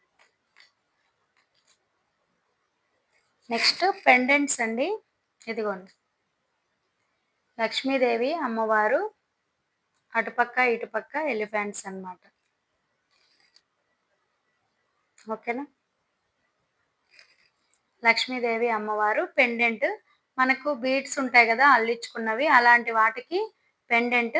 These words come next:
సెట్ చేసుకోవచ్చు. నెక్స్ట్ crystal and rubies-లో ఇదొక స్మాల్ పెండెంట్ అండి. ఇదిగోండి, ఇదొక పెండెంట్. ఓకేనా, మనకి already అల్లించుకున్న,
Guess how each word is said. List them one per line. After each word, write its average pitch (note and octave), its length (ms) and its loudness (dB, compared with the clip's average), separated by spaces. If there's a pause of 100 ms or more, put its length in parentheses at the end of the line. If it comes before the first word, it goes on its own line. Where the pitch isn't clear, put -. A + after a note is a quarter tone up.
సెట్ C4 280 -2
చేసుకోవచ్చు. - 720 -4 (680)
నెక్స్ట్ C4 420 0 (600)
crystal D#4+ 460 2
and C4+ 200 4 (100)
rubies-లో B3 600 0
ఇదొక B3+ 380 -4
స్మాల్ B3+ 500 2
పెండెంట్ A3 500 -2
అండి. G#3+ 260 -4 (640)
ఇదిగోండి, F#3+ 400 -8 (2500)
ఇదొక C4+ 320 8
పెండెంట్. G3+ 600 2 (440)
ఓకేనా, C#4 360 0 (580)
మనకి C4+ 360 4 (240)
already B3+ 440 8
అల్లించుకున్న, C4 580 4